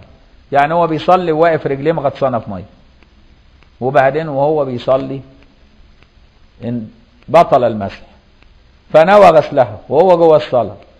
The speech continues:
في لحظة بين نيته،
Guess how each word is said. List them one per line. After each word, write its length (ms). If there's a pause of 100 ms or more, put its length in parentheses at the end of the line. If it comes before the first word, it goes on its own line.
(280)
في 200
لحظة 500 (920)
بين 480
نيته، 720